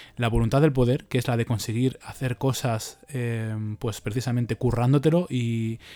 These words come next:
y que sea eso lo que te mueva, es decir, quiero hacer esto y quiero conseguirlo y lo voy a hacer, pero también convive, eh, la, lo que es, mm, la,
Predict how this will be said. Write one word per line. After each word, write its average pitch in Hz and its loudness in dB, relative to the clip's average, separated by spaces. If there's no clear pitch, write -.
y 117 -2
que - -6
sea 123 -2
eso 117 0
lo 127 2
que 120 -2
te 107 -2
mueva, 127 0
es 123 -4
decir, 117 -4
quiero 127 0
hacer 117 -4
esto 120 -4
y 110 -2
quiero 113 -2
conseguirlo 113 -2
y - -4
lo 110 -2
voy 107 -2
a - -4
hacer, 139 -4
pero 127 -4
también 127 2
convive, 127 4
eh, 110 -4
la, 113 -4
lo 120 -2
que 117 -2
es, - -6
mm, 131 -2
la, 131 -8